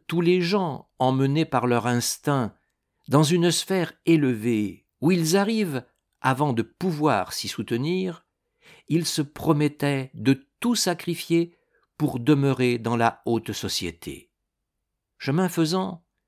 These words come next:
il ôtait un à un les traits envenimés qu'il avait reçus. Il se parlait tout haut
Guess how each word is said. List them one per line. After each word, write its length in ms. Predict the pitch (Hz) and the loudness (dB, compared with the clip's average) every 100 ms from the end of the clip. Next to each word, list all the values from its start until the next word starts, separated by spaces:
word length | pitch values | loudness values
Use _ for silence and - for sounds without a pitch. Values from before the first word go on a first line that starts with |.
| _ _ _ - | _ _ _ -2
il 180 | 151 185 | 2 6
ôtait 340 | 208 208 190 - 147 | 6 4 -2 -2 0
un 220 | 165 160 | 2 4
à 60 | |
un 380 | 151 151 147 143 _ _ _ _ | 2 2 0 -4 _ _ _ _
les 280 | 120 131 127 | 0 2 2
traits 280 | - 135 120 | 2 0 2
envenimés 600 | 117 113 117 117 110 110 | -2 -2 -2 -2 -2 -2
qu'il 180 | 110 101 | -2 -4
avait 200 | 90 92 | -4 -4
reçus. 580 | 90 - - 90 85 _ _ _ _ _ - | -6 -8 -8 -8 -10 _ _ _ _ _ 2
Il 160 | 175 | 4
se 160 | 156 190 | 6 2
parlait 400 | 185 180 175 170 | 4 2 2 0
tout 180 | 175 180 | 2 2
haut 300 | 156 156 | 2 -2